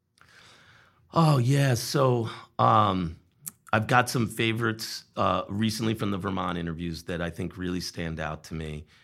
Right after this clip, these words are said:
Um, you know, one of the really fun ones that I had, I, I, a guy, um, James Lawrence, um, he's the Iron Cowboy. So he came on, I met him through E O, and he came on, this was probably a couple years ago.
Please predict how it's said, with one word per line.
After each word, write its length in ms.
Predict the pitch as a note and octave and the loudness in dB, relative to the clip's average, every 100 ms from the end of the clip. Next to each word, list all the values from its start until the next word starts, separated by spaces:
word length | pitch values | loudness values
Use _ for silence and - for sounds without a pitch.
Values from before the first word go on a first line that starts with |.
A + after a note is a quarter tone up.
| _ - | _ -8
Um, 500 | E2+ E2 E2+ D#2+ E2 - | -2 -2 -2 -4 -8 0
you 100 | B2+ | 4
know, 100 | B2 | 4
one 180 | B2 C#3+ | 4 2
of 80 | |
the 100 | C3 A2 - A#2 | 2 -2 -6 -6
really 400 | A2 A#2 A2+ G#2+ | -2 0 0 -2
fun 280 | A2+ G#2 | -4 -4
ones 200 | G#2 G2 | -4 -6
that 100 | F#2 | -4
I 80 | F#2 | -4
had, 280 | E2+ F#2 F2+ | -2 -4 -2
I, 160 | G2 A2+ | -4 -4
I, 220 | A#2 G2+ - | -4 -4 -6
a 80 | G2+ | -8
guy, 480 | G#2 A2 A2 G#2+ G2+ | -4 0 0 0 0
um, 400 | F#2 F2 E2 - - - _ | -2 -4 -6 -10 -20 -20 _
James 380 | - A#2 A2 G2 | -2 0 0 -2
Lawrence, 680 | F#2+ F#2 F2+ D#2+ D#2 - - _ _ _ - | -2 -2 -2 -6 -8 -12 -14 _ _ _ -6
um, 240 | E2 E2 | -4 -2
he's 220 | F#2+ D#2+ E2 | -4 -8 -8
the 200 | F#2+ F2+ | -4 -2
Iron 300 | F#2+ F#2 E2 | -2 -4 -6
Cowboy. 520 | E2+ D#2+ D2+ - - _ _ _ | -6 -6 -8 -12 -16 _ _ _
So 320 | - - F#2+ F2+ | -14 -6 -4 -4
he 360 | F2 - A#2 | -8 -8 -8
came 340 | A2 A#2+ A2+ G2+ | -6 -4 -2 -2
on, 540 | G2 F#2 F2+ E2+ E2+ - _ - | -2 -2 -4 -6 -8 -16 _ -6
I 80 | G2+ | -2
met 180 | G#2 | -2
him 120 | A2+ A2 | -2 -4
through 260 | G2+ G2+ | -4 -4
E 200 | F#2 F#2 | -4 -6
O, 280 | F2+ D#2+ D#2 E2+ - | -6 -6 -8 -14 -10
and 120 | F2+ | -6
he 140 | G2 A2 | -4 -4
came 240 | A#2 G#2+ | -4 -4
on, 180 | G2+ G2 | -4 -6
this 160 | F#2+ | -8
was 60 | A2 | -10
probably 240 | A2 F#2+ | -8 -6
a 40 | F2+ | -8
couple 240 | G#2 F#2+ | -8 -8
years 260 | F#2 F#2 E2 | -8 -8 -8
ago. 300 | F2+ E2 | -6 -6